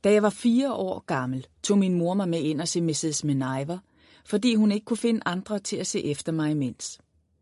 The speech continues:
Forestillingen begyndte med en chokerende filmjournal med aktuelle nyheder. Først en triumferende hvid hane, der galede, derefter kampvogne, der bevægede sig ud af en vej,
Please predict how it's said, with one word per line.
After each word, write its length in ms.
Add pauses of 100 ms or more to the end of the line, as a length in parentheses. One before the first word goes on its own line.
(520)
Forestillingen 720
begyndte 400
med 140
en 80
chokerende 600
filmjournal 880
med 100
aktuelle 600
nyheder. 480 (800)
Først 380
en 100
triumferende 720
hvid 200
hane, 400
der 120
galede, 540 (480)
derefter 460
kampvogne, 800
der 60
bevægede 440
sig 180
ud 120
af 140
en 140
vej, 260